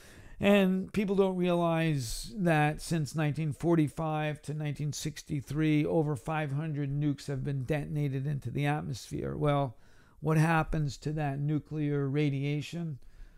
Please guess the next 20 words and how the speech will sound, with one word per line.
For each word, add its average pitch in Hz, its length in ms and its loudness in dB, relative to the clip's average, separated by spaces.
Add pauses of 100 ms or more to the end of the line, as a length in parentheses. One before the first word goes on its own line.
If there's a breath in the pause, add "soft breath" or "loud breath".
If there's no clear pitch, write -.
(100)
We're 160 260 4
all 160 200 4
exposed 143 640 -2
to 135 80 -4
that. 120 320 -8 (420 soft breath)
So 151 600 2
when 156 220 -2
we 151 120 2
bombed 156 680 0
Iraq 151 480 -2 (220)
in 147 80 -4
the 143 80 -4
first 143 460 -4
Persian 143 400 -2
Gulf 147 340 -2
War, 165 400 -2 (540 loud breath)
we 165 120 2
basically 165 920 0
bombed 151 420 -2
Iraq 147 460 -4